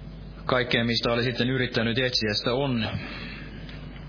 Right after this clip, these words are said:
Jostain musiikista ja elokuvista ja kaikista tällaisista,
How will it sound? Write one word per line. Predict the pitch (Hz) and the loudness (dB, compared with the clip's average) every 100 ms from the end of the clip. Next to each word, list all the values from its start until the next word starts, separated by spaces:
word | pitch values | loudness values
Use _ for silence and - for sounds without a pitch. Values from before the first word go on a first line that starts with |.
| - - 113 | -4 -2 0
Jostain | 104 - 110 | 0 0 0
musiikista | 117 117 117 113 107 - 107 | 2 0 0 0 0 0 2
ja | 104 | 2
elokuvista | 117 110 107 104 101 - 101 | 2 0 0 0 0 0 0
ja | 98 95 - - - - - - - - - - - - - | 0 -4 -8 -12 -12 -12 -12 -12 -14 -14 -14 -10 -8 -8 -4
kaikista | 107 107 98 107 | 0 0 0 0
tällaisista, | 98 117 110 107 - 98 | 0 2 2 2 2 0